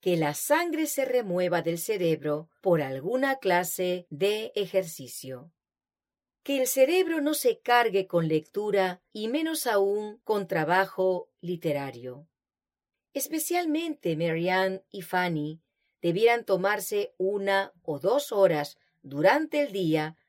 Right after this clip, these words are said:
para no estar tan ansiosas de alimento intelectual,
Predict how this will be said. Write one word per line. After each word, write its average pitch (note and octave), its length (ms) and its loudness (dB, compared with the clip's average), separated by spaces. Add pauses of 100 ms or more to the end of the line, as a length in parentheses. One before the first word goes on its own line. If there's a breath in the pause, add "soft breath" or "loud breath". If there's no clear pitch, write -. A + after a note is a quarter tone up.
(420)
para D#3+ 260 0
no B3 220 2
estar G3 640 2
tan F#3 240 0
ansiosas F3 960 -2 (280)
de A3 140 2
alimento A3 640 -2
intelectual, C#3+ 840 -6